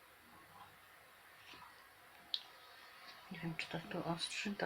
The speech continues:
nie widzę. Też dwa tysiące siedemnaście.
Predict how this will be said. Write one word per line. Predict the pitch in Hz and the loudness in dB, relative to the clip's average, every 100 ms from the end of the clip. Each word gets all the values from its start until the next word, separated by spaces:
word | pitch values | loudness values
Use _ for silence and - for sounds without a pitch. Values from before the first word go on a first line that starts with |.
| 175 - | 6 6
nie | 180 180 | 4 6
widzę. | 208 202 196 208 - - - - - - - - - - - - - - - - - - - - - | 4 6 6 4 2 -6 -8 -6 -6 -6 -6 -6 -6 -6 -8 -8 -8 -8 -8 -8 -8 -8 -8 -4 6
Też | 180 170 | 8 8
dwa | - 165 | 6 4
tysiące | - - 165 - | 6 8 8 10
siedemnaście. | 165 170 165 165 165 170 - - - | 8 10 10 10 10 8 6 4 4